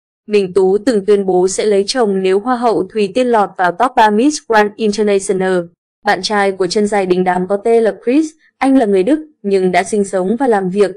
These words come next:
tại châu Á hơn mười năm. Hiện tại, Chris là một nhân viên của một công ty đa quốc gia. Cặp đôi đã quen biết nhau từ năm hai nghìn không trăm mười một và chính thức hẹn hò sau đó một năm. Cả Chris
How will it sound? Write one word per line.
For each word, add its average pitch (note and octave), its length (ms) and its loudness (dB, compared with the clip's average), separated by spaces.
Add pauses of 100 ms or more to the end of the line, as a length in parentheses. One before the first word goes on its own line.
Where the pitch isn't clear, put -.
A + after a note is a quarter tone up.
tại G#3 240 0
châu B3+ 180 -4
Á G3 260 0
hơn A#3 280 -2
mười G3+ 160 2
năm. G3 280 0 (420)
Hiện G#3 180 -2
tại, G3+ 240 2 (300)
Chris C4 340 2
là A3 200 0
một G3+ 200 0
nhân B3+ 220 0
viên A#3+ 380 -2
của G#3 140 0
một F3+ 200 -2
công G3+ 180 -2
ty G3 200 2
đa F#3 120 -2
quốc A3 200 0
gia. G3 360 -4 (340)
Cặp G3 160 -2
đôi G3 240 2
đã G3+ 120 4
quen G3 240 0
biết C#4 160 0
nhau A#3+ 380 2
từ G#3 100 0
năm A#3 180 0
hai A#3+ 120 0
nghìn G#3 240 2
không G#3 240 -2
trăm G#3 200 0
mười F3+ 120 2
một F3+ 320 0
và F3 120 0
chính F#3 240 -2
thức D4 180 0
hẹn B3 160 -2
hò F#3 220 0
sau F#3+ 220 -4
đó F3+ 140 2
một A3+ 180 -2
năm. G#3+ 220 0 (400)
Cả A#3 100 2 (120)
Chris D4+ 200 4